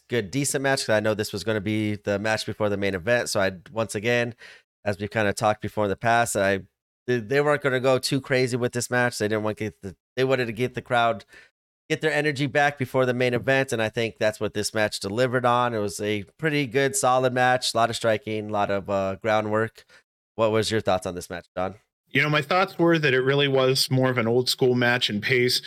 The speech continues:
Speaker 2: This was truly the proverbial before the main event match that goes on. It's the time for everything to kinda cool down just a little bit. You get to kinda settle into your seats. If someone needs to do anything beforehand, they know it's gonna be coming up. So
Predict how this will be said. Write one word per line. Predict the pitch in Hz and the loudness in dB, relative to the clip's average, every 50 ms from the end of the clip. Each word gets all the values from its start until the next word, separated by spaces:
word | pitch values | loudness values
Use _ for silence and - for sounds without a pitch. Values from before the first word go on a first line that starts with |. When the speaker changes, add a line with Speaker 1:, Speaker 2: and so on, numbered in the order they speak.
| - - - | -12 -6 -2
Speaker 2:
This | 127 147 151 143 - | 0 2 2 2 2
was | 131 131 135 135 143 139 | 2 2 2 4 2 0
truly | - - - 131 131 131 131 127 | 0 0 2 2 4 4 4 2
the | 123 120 113 | 2 0 -2
proverbial | - - 123 107 123 123 127 123 123 123 120 120 120 117 117 110 | -2 -2 -2 0 2 2 2 2 4 2 4 4 4 4 2 0
before | - - 131 123 117 - - 135 123 123 120 | 0 -2 -2 -2 -2 0 2 4 4 4 4
the | 117 117 | 4 2
main | 117 117 120 117 | 2 2 2 2
event | 117 107 120 117 113 - | 2 0 0 -2 -2 -2
match | 110 113 117 120 120 - - | 0 2 2 2 2 2 0
that | 127 101 | -2 0
goes | - 127 120 120 113 - | 0 0 2 2 2 2
on. | 123 117 123 123 | 2 2 2 0
It's | 113 101 - - | 0 -2 -2 -2
the | - 113 | -2 -2
time | - 131 127 123 120 117 | 0 0 0 0 0 0
for | - 139 123 | 0 2 2
everything | 117 117 127 117 117 - 120 117 | 2 2 0 -2 -2 0 0 0
to | 117 | 0
kinda | 110 - 123 107 98 95 | 0 0 -2 0 0 0
cool | 95 - - 135 139 139 | -2 0 0 2 2 4
down | 135 139 139 135 131 131 | 4 2 2 2 2 2
just | 139 135 127 - - | 2 0 0 0 0
a | 135 | 2
little | 131 139 135 139 135 | 2 4 4 2 2
bit. | 127 143 139 139 135 131 139 - - - - - _ _ | 2 2 2 2 2 2 0 -6 -10 -12 -14 -16 _ _
You | 113 | -2
get | 110 - | -2 -2
to | |
kinda | 131 - 120 101 92 | -2 -2 -2 -2 -2
settle | 90 - - 135 127 127 123 | -2 0 0 2 2 2 0
into | 120 110 107 | 0 0 0
your | 98 98 | 0 0
seats. | - - - 151 147 147 143 - 123 | 0 2 2 2 2 2 0 0 -2
If | 107 - | 0 0
someone | - - 127 123 123 117 117 113 113 | 0 2 2 2 2 2 2 2 2
needs | 123 127 127 123 - - | 2 2 2 0 0 0
to | - 117 113 110 110 107 101 - - - - - _ | 2 2 4 4 4 2 0 -2 -8 -12 -12 -14 _
do | 117 135 135 139 143 | 0 2 4 4 4
anything | 117 127 151 160 156 160 151 - 165 147 151 151 | 2 2 2 2 2 2 2 2 0 0 2 2
beforehand, | 139 135 127 - - 139 139 135 139 139 143 143 139 139 139 135 135 - - - - - _ | 0 0 -2 0 2 2 2 4 2 2 2 2 2 2 2 2 0 -4 -8 -16 -20 -20 _
they | _ - 131 143 151 | _ -2 0 0 2
know | 147 139 139 | 0 2 0
it's | 139 131 - | 0 0 0
gonna | - 135 131 127 | 0 0 2 2
be | 131 127 123 | 2 0 0
coming | - 143 127 127 127 123 | 0 -2 0 0 2 2
up. | 123 127 120 - 120 | 2 2 0 0 -2
So | - - 131 117 113 113 110 - | 0 2 4 4 4 4 2 0